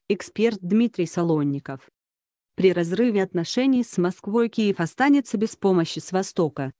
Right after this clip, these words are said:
заявил депутат Верховной Рады Вадим Рабинович в эфире телеканала сто двенадцать Украина. Политик подчеркнул, что необходимо восстанавливать отношения с Россией и странами С Н Г.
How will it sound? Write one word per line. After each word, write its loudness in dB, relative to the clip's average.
заявил 2
депутат -4
Верховной 0
Рады 0
Вадим 0
Рабинович 0
в 0
эфире -2
телеканала 0
сто -4
двенадцать 0
Украина. -2
Политик -2
подчеркнул, 0
что -2
необходимо 2
восстанавливать 0
отношения 0
с -12
Россией 0
и -8
странами 0
С -2
Н 0
Г. -4